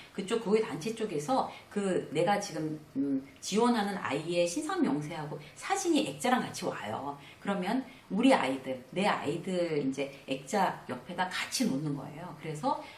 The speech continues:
이제 볼 때마다 이제 그 아이들을 이제 축복하고 이제 기도해주고 어떤 이런 일들이 너무나 정말 이렇게 탁 내 마음을 위로하더라고요. 스스로의 마음을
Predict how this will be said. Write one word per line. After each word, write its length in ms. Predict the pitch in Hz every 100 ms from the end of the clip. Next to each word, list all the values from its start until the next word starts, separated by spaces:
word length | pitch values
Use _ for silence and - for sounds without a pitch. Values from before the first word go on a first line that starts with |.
| -
이제 140 | -
볼 240 | 156 202 220
때마다 540 | 277 220 147 - - - -
이제 100 | 151
그 140 | 196
아이들을 400 | 147 135 147 151
이제 100 | 143
축복하고 840 | 143 - 349 339 196 180 220 339 - -
이제 120 | 151
기도해주고 680 | - 190 233 220 - - 143 -
어떤 280 | 135 190 170
이런 540 | 185 277 339 277 190
일들이 640 | 135 151 - 175 226 220 - - -
너무나 460 | 143 156 214 226 208
정말 380 | 151 147 143 135
이렇게 260 | 135 143 151
탁 320 | - - - - - - - - -
내 220 | 135 196 294
마음을 420 | - 143 175 131
위로하더라고요. 640 | 143 170 147 - - - -
스스로의 460 | - 269 269 240
마음을 280 | - 117 143